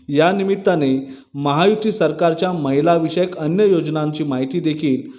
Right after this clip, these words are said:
तळागाळातील महिलांपर्यंत पोहोचवली जाते आहे.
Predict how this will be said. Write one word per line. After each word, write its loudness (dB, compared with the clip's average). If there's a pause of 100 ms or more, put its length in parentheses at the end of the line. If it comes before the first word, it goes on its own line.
(240)
तळागाळातील 2
महिलांपर्यंत 0
पोहोचवली 0
जाते -2
आहे. -6